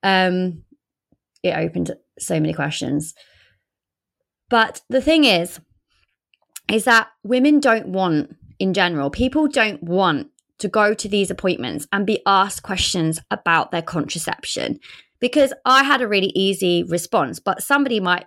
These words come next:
have a very challenging response to that, have to go through a challenging response and feel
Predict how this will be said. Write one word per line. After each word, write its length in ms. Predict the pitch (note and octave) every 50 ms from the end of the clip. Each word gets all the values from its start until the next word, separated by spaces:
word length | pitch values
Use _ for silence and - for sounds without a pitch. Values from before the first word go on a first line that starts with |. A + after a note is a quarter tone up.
| _ -
have 320 | - G#3 F#3+ F#3 F#3 - _ _ _ _ _ _ -
a 100 | - G3+
very 200 | G#3+ A#3 A#3+ B3
challenging 760 | B3 - C4+ C#4 C4 A#3 G#3+ G3 F3+ F#3 F3+ F3 E3+ F3+ - -
response 480 | F#3+ G#3+ - - - B3+ B3 - - -
to 100 | F#3+ -
that, 220 | - D2+ C2+ -
have 160 | G#3 G3+ -
to 100 | - G#3
go 200 | G#3 G#3+ G#3 G#3
through 380 | E3+ - - B3 B3+ A#3 G3+ - - _ _ _ _
a 40 | G#3
challenging 440 | - A3 G3+ G3+ G3 F#3+ G3 F#3 F#3
response 440 | F#3 F#3 - - A3 F#3 D3+ D#3+ - -
and 160 | G3 G3 -
feel 380 | - - A#3 A3+ A3 G#3+ -